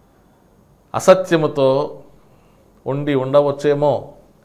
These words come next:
ఒకవేళ అలా ఉన్నప్పటికీ కూడా నీ జీవితము, మన జీవితాలు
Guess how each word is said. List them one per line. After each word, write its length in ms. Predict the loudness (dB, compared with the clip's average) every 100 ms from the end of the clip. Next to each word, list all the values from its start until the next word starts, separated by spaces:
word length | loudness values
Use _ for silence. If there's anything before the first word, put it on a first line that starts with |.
| _ _ _ _ _ -2
ఒకవేళ 440 | 0 2 4 6
అలా 420 | 6 4 2 2 2
ఉన్నప్పటికీ 540 | 2 0 0 -2 -4
కూడా 560 | -2 2 2 2 -2 -8 -20 _ _ _ _ _ _ _ _
నీ 180 | 0 2 2
జీవితము, 880 | 2 0 2 0 2 0 -2 -6 -6
మన 200 | -2 -2
జీవితాలు 920 | 0 -2 0 0 0 2 2 0 -8